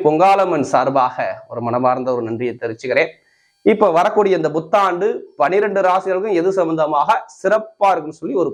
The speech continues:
பொது பலனை பார்ப்போம். அன்பார்ந்த கன்னி ராசி என்பர்களே, பொதுவாக கன்னி ராசி காலபுருஷனுக்கு ஆறாவது ராசி தாங்க இந்த கன்னி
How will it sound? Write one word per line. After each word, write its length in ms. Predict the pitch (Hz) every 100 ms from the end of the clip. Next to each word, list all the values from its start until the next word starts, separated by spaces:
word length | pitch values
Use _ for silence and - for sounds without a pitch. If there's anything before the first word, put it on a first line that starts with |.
| -
பொது 180 | 196 226 262 -
பலனை 240 | 170 170 151
பார்ப்போம். 320 | 123 - - _ _ _ _ _ _ _ _ _ -
அன்பார்ந்த 400 | 160 180 190 160 87 80 73 - -
கன்னி 240 | 165 202 208
ராசி 280 | 190 165 - 147
என்பர்களே, 400 | 113 92 78 - - _ _ _ _ _ - - -
பொதுவாக 400 | 120 120 120 156 110 127 170 _ _ _ _ _ _ _ _ _ _ _ _ _ -
கன்னி 240 | 196 208 180
ராசி 320 | 143 - 92 - - _ _ _ _ -
காலபுருஷனுக்கு 840 | 131 135 135 120 120 123 123 151 104 87 - _ _ _ _ _ _ _ _ _ _ -
ஆறாவது 460 | 131 185 190 185 160
ராசி 220 | 120 - 98
தாங்க 180 | 117 127
இந்த 140 | 95 71 65 - - _ _ _ _ _ _ -
கன்னி 360 | - 196 202